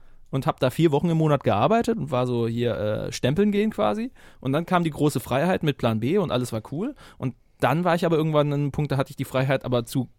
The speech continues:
Genüge genossen und, äh, hab mich,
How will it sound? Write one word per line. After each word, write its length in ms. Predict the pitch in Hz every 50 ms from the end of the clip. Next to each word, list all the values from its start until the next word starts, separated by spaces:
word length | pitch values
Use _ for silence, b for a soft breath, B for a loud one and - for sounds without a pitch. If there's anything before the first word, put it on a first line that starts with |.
| - -
Genüge 480 | 156 - 143 143 143 160 208 180 156 139
genossen 640 | 143 131 123 120 135 170 - - 113 110 156 196 b b b b b b b b
und, 240 | - 135 139 135 123 _ _ - - - - - - -
äh, 80 | - - - - - -
hab 320 | - 123 143 156 - -
mich, 220 | 151 151 143 -